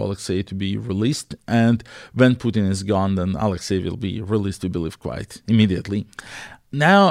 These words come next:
uh, on the prison, that, that, that's a funny thing about Russian law enforcement, you know? It's, <laughs> according to the law,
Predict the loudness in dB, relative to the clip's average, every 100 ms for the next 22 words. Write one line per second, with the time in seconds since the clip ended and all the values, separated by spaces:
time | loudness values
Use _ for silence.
0 | 2 4 6 6 4 2 _ _ 0 2
1 | 2 2 2 2 0 -4 2 2 2 4
2 | 4 4 2 2 2 2 0 0 2 2
3 | 0 0 0 2 2 2 0 -4 -4 -4
4 | -4 0 2 2 0 -8 -20 -20 _ 4
5 | 4 2 -6 -8 -10 _ _ _ _ _
6 | _ _ _ _ _ _ _ _ _ _
7 | _ -20 _ -20 _ _ _ 2 2 0
8 | -12 -18 -20 -20 -20 _ _ _ _ -4
9 | 2 4 6 4 2 2 4 6 6 6